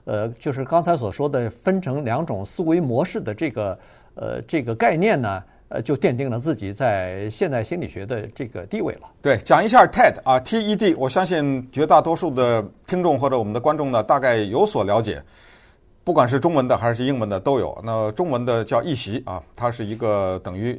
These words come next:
Speaker 2: 移植过去的这么一个节目，就是与君一席谈的那个“一席”嘛。
Speaker 1: 嗯，嗯，嗯。
Speaker 2: 嗯。ted呢，它最早是，它是三个英文字的缩写，它最早只是一个比较局限于科技的，后来就扩展出去了啊。T 就是 technology，技术，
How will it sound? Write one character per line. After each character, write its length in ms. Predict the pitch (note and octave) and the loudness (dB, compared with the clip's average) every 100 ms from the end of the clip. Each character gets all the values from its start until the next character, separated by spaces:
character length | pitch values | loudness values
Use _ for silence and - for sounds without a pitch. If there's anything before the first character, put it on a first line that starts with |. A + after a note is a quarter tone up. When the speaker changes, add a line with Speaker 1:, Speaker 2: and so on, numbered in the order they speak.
| - | -6
Speaker 2:
移 120 | C#3 | -4
植 160 | - C3+ | 0 -2
过 160 | C#3 A#2 | 0 -2
去 200 | A#2+ G#2 | -2 -4
的 160 | F#2 | -4
这 180 | - - | -6 -8
么 80 | G2 | -8
一 80 | F#2+ | -6
个 100 | G2+ | -6
节 160 | F#2 | -6
目， 120 | F#2 | -10
就 100 | G2+ | -6
是 80 | A2 | -8
与 140 | - G2+ | -6 -4
君 260 | C#3+ C#3+ - | -2 -2 -4
一 60 | |
席 220 | C3+ - C3 | -10 -6 -6
谈 180 | G2 | -6
的 100 | A2 | -4
那 80 | C3 | -4
个 60 | A#2+ | -4
“一 100 | C3 | -4
席” 180 | A#2 F#2+ | -6 -6
嘛。 220 | G#2 A2+ G2 | -6 -6 -14
Speaker 1:
嗯， 80 | |
嗯， 20 | F2 | -16
嗯。 0 | |
Speaker 2:
嗯。 60 | - - _ - _ - - - | -18 -20 _ -20 _ -20 -20 0
ted 340 | B3+ C#4 D#3 C#3+ | 6 6 4 4
呢， 160 | C3 | 4
它 140 | B2+ F#3+ | 4 2
最 160 | G#3+ | 4
早 260 | B2 F2+ G#2 | 4 0 0
是， 340 | - C#3+ B2 - A#2+ - - - - - | -2 -2 -2 -4 -18 -20 -20 -20 -20 -8
它 120 | - | -4
是 120 | D3+ | -4
三 160 | C#3+ F3+ | 0 0
个 80 | C#3 | 0
英 120 | D3+ | -4
文 120 | D3 | -6
字 80 | C3 | -4
的 80 | A#2+ | -2
缩 180 | F3 E3 | 0 0
写， 140 | G#2 | -2
它 100 | B2+ | -6
最 220 | C#3 G#3 | -2 0
早 160 | A2+ E2 | 0 -4
只 120 | G2+ | -8
是 120 | - | -8
一 80 | C#3 | -4
个 120 | D3 | -4
比 140 | B2+ F#2+ | -4 -6
较 140 | A2 | -6
局 120 | C3 | -4
限 220 | C#3 B2+ | -4 -4
于 80 | A2 | -4
科 220 | A#2+ D#3+ | -4 -4
技 120 | D3+ C#3+ | -2 -2
的， 80 | |
后 140 | D3 B2 | -2 2
来 180 | A#2 A#2+ | 0 0
就 160 | A2+ - _ _ _ _ _ - | -8 -14 _ _ _ _ _ 0
扩 160 | D#3+ | 2
展 140 | F#2+ F2+ | 2 -4
出 140 | B2 | -4
去 120 | B2 | -2
了 80 | C3+ - | -4 -4
啊。 100 | G#2+ | -8
T 280 | - G#3+ C#3+ | -4 -4 -2
就 160 | C3+ | -4
是 140 | A#2+ A#2+ | -4 -2
technology， 680 | E3 D3 C#3+ C#3+ G#2 F2 | -2 0 -2 -2 -2 -6
技 200 | - D3+ | -6 -4
术， 240 | A2 F#2+ | -4 -8